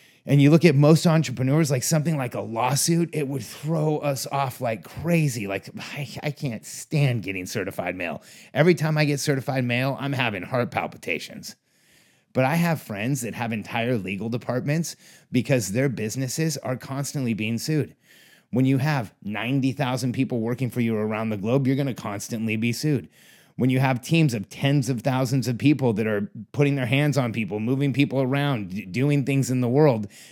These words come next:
you're gonna end up with challenges and issues. But at that point, when you have a ten-figure company like some of my friends do, you get used to issues that would cripple the average business owner because you get used to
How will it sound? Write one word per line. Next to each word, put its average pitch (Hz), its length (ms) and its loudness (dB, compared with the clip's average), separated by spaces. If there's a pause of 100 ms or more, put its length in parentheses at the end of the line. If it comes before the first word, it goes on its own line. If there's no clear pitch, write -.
you're 127 140 4
gonna 131 240 2
end 123 300 0
up 117 160 -2
with 113 120 -4
challenges 123 540 -4
and 113 100 -4
issues. 117 460 -4 (300)
But 123 100 2
at 113 160 -4
that 110 240 -2
point, 165 380 0
when 127 120 0
you 120 120 0
have 131 320 -2
a 110 140 -2
ten-figure 135 800 0
company 123 460 -2
like 113 220 -4
some 113 240 -4
of 110 40 -4
my 120 200 -2
friends 127 340 -2
do, 98 340 -4 (800)
you 107 160 4
get 143 220 4
used 139 540 2
to 131 260 6
issues 110 720 0 (560)
that 113 240 -2
would 131 180 -2
cripple - 880 -4
the 98 160 -2
average 90 340 -6
business 80 380 -10
owner - 320 -14 (640)
because 113 320 -4
you 120 80 -2
get 113 200 -4
used 107 600 0
to 95 400 -12